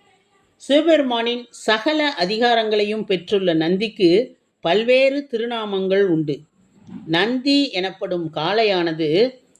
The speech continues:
இந்து கடவுள் சிவபெருமானின் வாகனம் ஆகும்.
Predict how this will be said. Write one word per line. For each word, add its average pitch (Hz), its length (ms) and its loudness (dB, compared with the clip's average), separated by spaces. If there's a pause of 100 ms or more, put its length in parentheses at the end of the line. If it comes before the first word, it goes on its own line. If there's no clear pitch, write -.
(100)
இந்து 269 420 2
கடவுள் 233 420 2
சிவபெருமானின் 208 1000 2
வாகனம் 185 540 -2
ஆகும். 135 400 -10